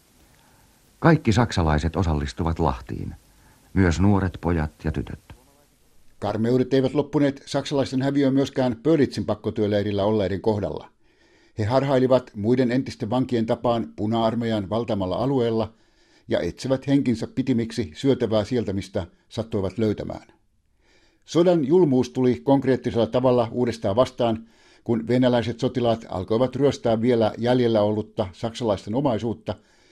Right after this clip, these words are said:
Speaker 2: sekä jakaa alueellaan liikkuvia, myös entisiä vankeja, ystäviin, vihollisiin ja vähemmän vihollisiin.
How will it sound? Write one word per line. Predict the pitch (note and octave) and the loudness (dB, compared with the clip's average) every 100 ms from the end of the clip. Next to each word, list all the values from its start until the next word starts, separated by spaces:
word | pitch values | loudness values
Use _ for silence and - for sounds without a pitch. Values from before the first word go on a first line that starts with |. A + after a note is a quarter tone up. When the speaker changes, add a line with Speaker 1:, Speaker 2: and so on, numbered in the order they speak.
| _ _ _ | _ _ _
Speaker 2:
sekä | - D3 | -4 0
jakaa | C#3+ D#3+ D#3 C3 A2 C3+ | 2 2 2 2 4 2
alueellaan | D#3+ A#2 G2 G2 G2 - | 4 4 4 0 -2 -2
liikkuvia, | C#3 D3 - G2 G#2 - _ _ _ - | -4 -4 -6 -2 -2 -2 _ _ _ -2
myös | D3 E3 | -2 2
entisiä | E3 A#2+ A#2+ | 0 0 0
vankeja, | A2+ D3+ A#2 F#2 E2 - _ _ G2+ | 2 2 2 -2 -4 -10 _ _ -2
ystäviin, | A2+ - C3 C#3 C3+ - _ | -2 -2 -2 0 -2 -8 _
vihollisiin | A#2 C3 A#2 A2+ A#2+ G#2+ - _ _ - | -2 0 0 0 -2 -2 -6 _ _ -2
ja | A#2+ B2 | -2 0
vähemmän | D#3+ D#3 G2 | 2 2 2
vihollisiin. | F#2 F2 E2 - - - | 0 -4 -6 -8 -14 -18